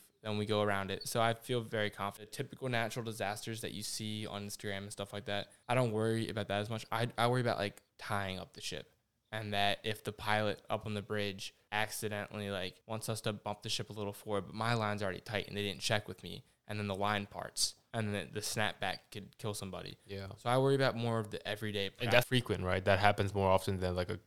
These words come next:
Speaker 2: crazy weather situation,
Speaker 1: Yeah.
Speaker 2: right?
Speaker 1: Those
Speaker 2: Yeah.
Speaker 1: crazy disasters, the, the weather or ships colliding and stuff like that,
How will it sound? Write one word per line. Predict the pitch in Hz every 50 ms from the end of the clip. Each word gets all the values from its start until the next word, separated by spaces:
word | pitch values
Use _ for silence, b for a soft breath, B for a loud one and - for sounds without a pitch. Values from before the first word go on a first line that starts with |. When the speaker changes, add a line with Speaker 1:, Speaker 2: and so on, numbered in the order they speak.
| _ -
Speaker 2:
crazy | - - 113 104 101 101 98 98 95 95
weather | 98 98 98 92 98 95 98 95 95 101 - _ _ _ _
situation, | - 113 107 - 98 92 - 120 110 101 92 87
Speaker 1:
Yeah. | 95 95
Speaker 2:
right? | 104 - - -
Speaker 1:
Those | 107 - 151 147 135
Speaker 2:
Yeah. | -
Speaker 1:
crazy | - - 131 127 127 123 113 117 113 104 101 98
disasters, | 101 - 107 104 104 98 98 101 - - 107 101 98 95 95 90
the, | - 95 95 - - -
the | 104
weather | 107 110 117 117 117 110 117 113 113 110 110 104
or | - 95 95 98
ships | - - 113 - -
colliding | - - 117 110 104 104 104 101 107 104 104
and | 104 -
stuff | - 101
like | 110 104
that, | 104 104 101 -